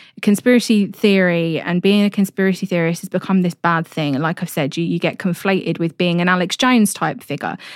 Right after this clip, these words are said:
And again, y-, people may say I'm a conspiracy theorist and I will wear the label proudly.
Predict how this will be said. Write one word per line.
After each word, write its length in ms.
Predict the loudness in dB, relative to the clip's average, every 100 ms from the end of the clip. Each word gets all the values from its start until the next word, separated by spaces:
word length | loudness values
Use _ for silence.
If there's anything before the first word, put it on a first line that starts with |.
| 0
And 80 | 2
again, 320 | 4 2 0 -8 -20 -20 _ _ _
y-, 280 | -2 -2 -2 -10 -14
people 340 | 0 2 4 4
may 220 | 4 2
say 260 | 2 4
I'm 220 | 4 4 2
a 80 |
conspiracy 680 | 2 0 0 2 4 4 2
theorist 380 | 0 0 0 0
and 80 | 2
I 60 |
will 160 | 4 4
wear 260 | 4 4
the 100 | 2
label 400 | 2 2 2 2
proudly. 800 | 0 0 2 2 2 -2 -4 -4